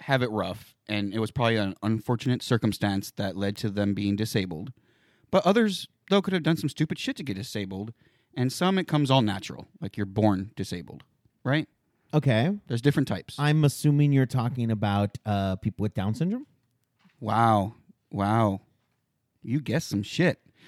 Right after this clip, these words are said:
Speaker 1: 'Cause I was just about to say, like, a student at Eureka Senior High School in Missouri.
Speaker 2: Eureka.
Speaker 1: I, yeah, Eureka. Wasn't there, like, a show,
Speaker 2: Ah.
Speaker 1: Eureka's Castle?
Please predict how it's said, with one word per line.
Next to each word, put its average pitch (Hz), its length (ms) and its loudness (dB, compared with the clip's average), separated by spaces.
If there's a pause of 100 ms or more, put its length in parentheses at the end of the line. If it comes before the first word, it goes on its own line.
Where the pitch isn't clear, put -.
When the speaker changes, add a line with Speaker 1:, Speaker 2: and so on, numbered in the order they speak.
(100)
Speaker 1:
'Cause - 100 -8
I 113 40 -2
was 104 100 -2
just - 240 0
about 156 180 2
to 156 60 -2
say, 160 220 0
like, 135 180 2
a 107 60 -2
student 180 560 0 (140)
at 120 240 -2
Eureka 104 420 -2
Senior 147 340 0
High 131 120 0
School 123 240 -4
in 104 80 0
Missouri. 98 500 0
Speaker 2:
Eureka. 208 1080 -2 (100)
Speaker 1:
I, - 200 -12
yeah, 113 120 -12 (160)
Eureka. - 480 -14 (100)
Wasn't 143 220 0
there, 214 80 4
like, 185 160 0
a 185 40 2
show, 139 240 0
Speaker 2:
Ah. 117 40 2
Speaker 1:
Eureka's 101 400 -2
Castle? 104 440 -10